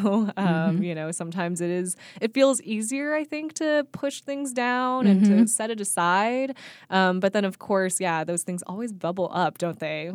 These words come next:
Speaker 1: Pesky,
Speaker 2: Oh, yeah.
Speaker 1: <laughs>
Speaker 2: Yeah.
Speaker 1: pesky little things.
Speaker 2: And in the weirdest ways, too. You're just like, "Wait, why am I crying? Oh, that's why.
Speaker 1: Yeah.
Speaker 2: Duh."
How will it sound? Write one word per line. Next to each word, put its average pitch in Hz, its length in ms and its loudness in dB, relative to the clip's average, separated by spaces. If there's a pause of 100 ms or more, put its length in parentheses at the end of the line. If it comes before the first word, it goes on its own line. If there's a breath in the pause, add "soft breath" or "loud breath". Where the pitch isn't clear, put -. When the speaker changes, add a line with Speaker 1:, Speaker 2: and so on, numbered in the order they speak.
(140)
Speaker 1:
Pesky, 208 360 -2
Speaker 2:
Oh, 185 100 6
yeah. 156 340 4 (160 loud breath)
Speaker 1:
<laughs> - 180 -12
Speaker 2:
Yeah. - 160 8
Speaker 1:
pesky 302 220 4
little 311 220 4
things. 220 720 -4
Speaker 2:
And 196 120 8
in 247 100 12
the 226 100 10
weirdest 175 420 4
ways, - 320 -2
too. - 340 -6 (140)
You're - 160 -4
just - 180 -12
like, - 180 -8
"Wait, 208 140 -6
why 180 140 -4
am 220 120 0
I 220 80 -2
crying? 214 480 -4
Oh, 214 240 0
that's 202 240 -2
why. 170 180 -6
Speaker 1:
Yeah. 165 140 -6
Speaker 2:
Duh." 170 220 -12